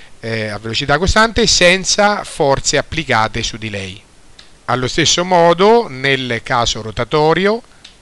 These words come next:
un sistema fisico, eh, rotante sul quale non agisce nessun momento torcente, oppure agiscono più momenti torcenti, ma, eh, il momento torcente risultante vale zero,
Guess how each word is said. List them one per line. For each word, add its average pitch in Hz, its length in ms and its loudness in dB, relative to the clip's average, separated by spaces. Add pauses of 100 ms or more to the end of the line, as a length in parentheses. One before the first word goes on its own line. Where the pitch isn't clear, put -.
(140)
un 165 400 -2
sistema 139 480 0
fisico, 117 760 -2 (320)
eh, 113 160 -8
rotante 117 1080 0
sul - 260 -4
quale 170 640 2
non 156 320 -4
agisce 147 580 0
nessun 147 420 -4
momento 127 440 -6
torcente, 131 840 -2 (540)
oppure 131 400 0
agiscono 135 560 0
più 135 160 -6
momenti 139 400 -4
torcenti, 147 640 0
ma, 156 420 0
eh, 123 300 -2
il 117 100 -2
momento 135 380 -4
torcente 139 480 -2
risultante 117 640 -4
vale 101 300 -6
zero, 190 500 2